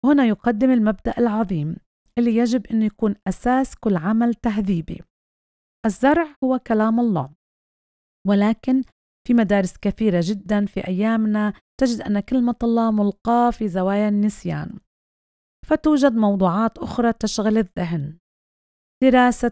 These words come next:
ومؤلفات الكتاب، الملحدين، كلهن أفسح لهم مجال كبير في نظم التعليم.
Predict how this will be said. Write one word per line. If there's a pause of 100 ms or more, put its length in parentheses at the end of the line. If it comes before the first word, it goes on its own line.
ومؤلفات
الكتاب،
الملحدين، (420)
كلهن (120)
أفسح
لهم
مجال
كبير
في
نظم
التعليم.